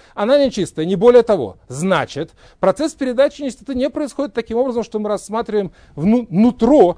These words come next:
глиняного сосуда, как будто оно полное источник нечистоты, полное шрацим. Нет. Шерец, который находится внутри глиняного сосуда, даже не трогая его, он делает нечистым что? Сам глиняный сосуд. А сосуд, в свою очередь, передает нечистоту кому?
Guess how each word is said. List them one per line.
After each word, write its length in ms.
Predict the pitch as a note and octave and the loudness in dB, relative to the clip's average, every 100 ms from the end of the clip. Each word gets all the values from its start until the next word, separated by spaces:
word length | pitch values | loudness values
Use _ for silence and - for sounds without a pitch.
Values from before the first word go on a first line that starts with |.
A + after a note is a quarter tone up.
| - C3+ | -8 -8
глиняного 460 | F3 B3+ B3+ A#3 | -2 0 0 0
сосуда, 420 | G#3 G3 C#4+ B3 - - | -2 -4 0 0 0 -8
как 100 | F#3 | -6
будто 280 | A3 - A3 | -6 -4 -2
оно 260 | A#3+ A3+ - - | 2 0 -2 0
полное 540 | C4 C#4 B3 A3 F#3+ F3+ - | 4 6 6 4 2 2 -6
источник 460 | A3 - B3 - A3 | -10 -2 -2 -2 -8
нечистоты, 560 | G3 - G3+ C#4 A3 _ | -8 -12 -10 -6 -6 _
полное 360 | - B3 A3 G#3+ | 2 4 4 0
шрацим. 480 | G3 G3 - A2 G#2 | -2 -8 -6 -8 -8
Нет. 300 | A3+ F3+ - - - - | -4 -4 -4 -18 -20 -12
Шерец, 460 | - D4 E4 C4 | 0 2 2 -2
который 300 | - - G#3 | -4 -2 -2
находится 420 | G#3+ G3+ G#3 G#3 | -2 0 -2 0
внутри 320 | F#3 G#3 F3+ G3+ | -4 -4 -6 -8
глиняного 320 | G#3 G#3 G3 | -6 -4 -6
сосуда, 260 | F3+ A3 | -8 -8
даже 220 | F3 G3+ F#3 | -4 -4 -6
не 80 | |
трогая 400 | F#3+ G#3+ G3 G3 | -4 -2 0 0
его, 400 | G3+ F#3 G3+ G3+ _ _ | 0 0 0 0 _ _
он 160 | G#3 F#3+ | -8 -2
делает 240 | G#3+ G3+ | 0 0
нечистым 380 | G#3 G#3+ - G#3+ | -4 -10 -10 -10
что? 340 | - G3+ G#3 - - | -4 -2 -2 -4 -16
Сам 320 | - A3 A3+ | -2 0 0
глиняный 340 | G#3 A#3 B3+ | -4 -4 -2
сосуд. 500 | B3 C#4 - G#3 - _ _ - | -2 -4 -2 -4 -6 _ _ -14
А 160 | - G3 | -4 -2
сосуд, 320 | G3 F3+ E4+ | -2 -2 -2
в 60 | - | -2
свою 240 | D#4 D4 | -2 0
очередь, 280 | B3 G#3+ G3 | 0 0 -4
передает 320 | G3 A3 C#4+ | 0 0 0
нечистоту 440 | B3+ - G#3+ B3+ G3 | -6 -8 -8 -8 -6
кому? 480 | G3+ D3+ E3 A3+ | -4 -4 -4 -6